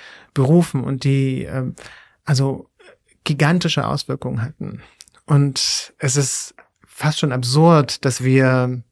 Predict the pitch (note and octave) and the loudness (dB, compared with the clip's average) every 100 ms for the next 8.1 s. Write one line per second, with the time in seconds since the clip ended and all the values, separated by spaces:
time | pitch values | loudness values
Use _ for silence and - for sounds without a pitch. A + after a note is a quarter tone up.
0 | _ _ _ _ C3+ C3 D3+ - D3 - | _ _ _ _ -2 0 0 0 -4 -2
1 | - D3 - B2 A#2+ B2 B2 A#2 B2 A#2+ | 0 0 2 4 4 0 -2 -2 -2 -4
2 | - - B2+ - B2 B2+ B2+ - A#2+ - | -6 -6 -8 -6 -4 -2 -2 -2 -4 0
3 | A#2+ A#2 B2 B2 - - - - - - | -2 0 -2 -2 -6 -16 -18 -20 -20 -20
4 | _ - C#3+ D3 C#3 C3 B2+ - - - | _ 4 6 6 6 4 0 -10 -20 -20
5 | - C#3+ B2 C#3 - C3 C3 C3 B2+ C3+ | 0 4 6 4 4 4 4 2 2 2
6 | C3 B2+ - A#2+ A#2 B2 B2+ C3+ - C3+ | 2 0 -6 -6 -8 -8 -8 -10 -6 -4
7 | C3 C3 C3 C3 C#3 C#3+ - - C#3+ B2+ | -2 -4 -4 -4 -4 -4 -4 0 2 0